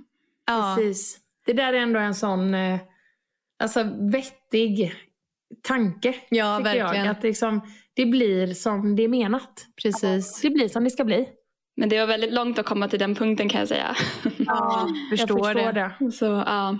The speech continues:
Speaker 2: Ja, men man får ändå tacka för vad det gav.
Speaker 3: Absolut. Alltså, det, det ger ju hela tiden också, för vi är ju hela tiden connectade på något plan.
Speaker 2: Ja.
Speaker 1: Mm.
Speaker 3: Mm.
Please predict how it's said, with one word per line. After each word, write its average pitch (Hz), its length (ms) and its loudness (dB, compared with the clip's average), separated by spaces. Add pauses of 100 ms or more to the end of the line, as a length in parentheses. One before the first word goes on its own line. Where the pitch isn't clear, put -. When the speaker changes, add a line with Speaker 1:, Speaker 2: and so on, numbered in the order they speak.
(140)
Speaker 2:
Ja, 240 360 0 (200)
men 247 160 2
man 240 160 0
får 277 120 -2
ändå 240 520 2 (100)
tacka 262 320 -2
för 240 120 0
vad 214 140 0
det 214 60 0
gav. 226 480 0 (400)
Speaker 3:
Absolut. 214 680 0
Alltså, 196 160 -6
det, 190 280 2
det 196 160 0
ger 220 260 2
ju 247 100 0
hela 208 220 0
tiden 233 340 0
också, 180 300 -6
för 190 100 -4
vi 190 160 2
är 190 60 2
ju 202 100 4
hela 202 220 -2
tiden 190 260 -2
connectade 196 460 -2
på - 100 -4
något 220 300 -2
plan. - 320 -2 (360)
Speaker 2:
Ja. 240 280 2
Speaker 1:
Mm. 233 400 2 (200)
Speaker 3:
Mm. 196 300 2